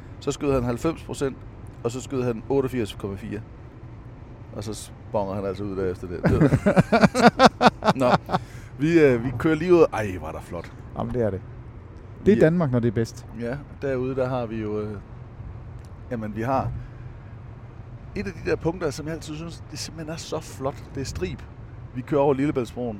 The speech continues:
Speaker 1: og Strib til venstre, når man kører, øh, vest eller øst på, og så Middelfart til, til højre.
Speaker 2: Odense, Bogense, Middelfart og Assens.
Speaker 1: Det er nogle flot byer,
Speaker 2: Kan du ikke
Speaker 1: der
Speaker 2: huske,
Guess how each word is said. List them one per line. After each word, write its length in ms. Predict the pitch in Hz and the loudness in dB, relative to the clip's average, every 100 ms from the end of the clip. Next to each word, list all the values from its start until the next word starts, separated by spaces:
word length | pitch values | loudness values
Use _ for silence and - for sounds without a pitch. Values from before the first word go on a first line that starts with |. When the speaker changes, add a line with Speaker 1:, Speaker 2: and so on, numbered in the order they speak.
| - | -8
Speaker 1:
og 100 | 117 | -10
Strib 280 | - 160 131 | -6 -6 -4
til 160 | - | -2
venstre, 360 | 123 147 - 120 | 0 -2 -2 -4
når 100 | 120 | -2
man 100 | 113 | -4
kører, 600 | 110 120 117 113 110 110 | -2 0 2 0 0 0
øh, 100 | 107 | 0
vest 180 | 123 - | -2 -2
eller 180 | 120 117 | 0 0
øst 140 | 139 | 0
på, 200 | - 127 - - - - | -2 -2 -2 -14 -12 -10
og 100 | 110 | -4
så 100 | 120 | -2
Middelfart 580 | 127 143 131 98 123 98 - | -2 -2 -2 -2 -2 -2 -4
til, 360 | 107 101 98 | -2 0 -2
til 160 | - 104 | -4 -2
højre. 300 | 101 113 117 120 | 0 0 -2 6
Speaker 2:
Odense, 400 | 196 220 214 156 | 8 8 8 6
Bogense, 480 | 120 165 185 165 139 | 6 4 4 4 2
Middelfart 540 | 139 170 185 - 127 | 4 4 4 6 6
og 80 | 123 123 | 6 6
Assens. 600 | 160 180 139 107 - - - | 6 6 0 -6 -10 -14 -8
Speaker 1:
Det 160 | 90 | -6
er 40 | 92 | -4
nogle 160 | 92 | -6
flot 240 | 87 107 101 - | -4 -4 -4 -2
byer, 60 | |
Speaker 2:
Kan 80 | 110 | 0
du 40 | 143 | 2
ikke 100 | 175 | 4
Speaker 1:
der 40 | |
Speaker 2:
huske, 200 | 190 - | 2 0